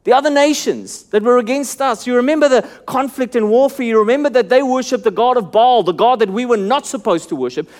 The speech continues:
the god that we're supposed to stay away from. So now this Canaanite woman, that idea of woman is another thing. A Jewish man would not just speak to a woman in public. He would only speak to his own wife. But now there's a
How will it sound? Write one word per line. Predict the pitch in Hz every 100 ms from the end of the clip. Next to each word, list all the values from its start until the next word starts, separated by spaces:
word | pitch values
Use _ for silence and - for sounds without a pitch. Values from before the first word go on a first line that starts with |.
| -
the | 190
god | 220 247
that | 214
we're | 226
supposed | 220 196 247 240
to |
stay | 214 - 226
away | 208 185 240
from. | - 117 113 214 _ _ _ _ -
So | - 233
now | 202 269
this | 285 262 - _ _
Canaanite | - 285 302 320 294 277 269 - _ _
woman, | 135 214 160 78 - 135
that | 226
idea | - 214 185 208
of | - 175 143
woman | 208 262 202
is | 165
another | 175 214 214
thing. | - 104 - - 233
A | 175 147
Jewish | 117 170 226 196 160
man | 185 214
would | 208
not | 196 254
just | 233 190 -
speak | - - 226 -
to | 220
a | 190
woman | 185 180
in | 143
public. | 131 226 175 117 - - _ _ _ _ - -
He | 165
would | 202
only | 185
speak | - 170
to | -
his | 135
own | 139 117
wife. | 160 117 180 - _ _ _ _ _ _ _ _ _ _ -
But | 190
now | 214 269
there's | 254 254 226
a | 202